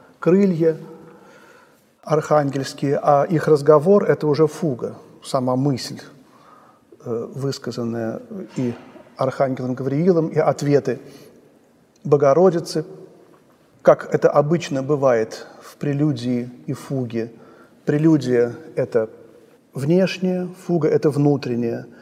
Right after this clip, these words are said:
Прелюдия — это подготовка, фуга — это совершение. Прелюдия — это место действия, фуга — это само действие. Вот такая связь,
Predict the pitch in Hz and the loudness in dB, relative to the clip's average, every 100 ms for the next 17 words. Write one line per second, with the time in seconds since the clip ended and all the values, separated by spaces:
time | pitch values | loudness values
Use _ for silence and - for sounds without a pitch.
0 | - - _ - 147 160 127 143 - - | -20 -20 _ -4 2 2 2 0 0 -2
1 | 123 131 - 175 175 - 160 165 - - | 0 0 6 6 4 2 0 0 -6 -20
2 | - - - 170 165 151 143 135 151 156 | -20 -20 -8 -2 2 2 0 -2 2 2
3 | - - 127 110 113 113 - - - _ | 0 -2 0 -2 -8 -12 -16 -20 -20 _
4 | _ _ _ _ _ 147 151 160 139 156 | _ _ _ _ _ 2 6 6 6 2
5 | - 143 151 180 170 170 151 165 165 160 | 2 2 4 4 4 0 2 2 2 -2
6 | 165 151 170 160 160 151 - 160 147 123 | -4 0 2 4 4 4 2 2 4 0
7 | 110 120 107 - - 113 - - _ _ | -2 -6 -6 -10 -14 -14 -14 -20 _ _
8 | _ _ _ _ _ _ - 139 - 151 | _ _ _ _ _ _ -4 -4 0 0
9 | - 131 110 - - 113 113 - - | 4 4 2 -2 2 4 4 -2 -16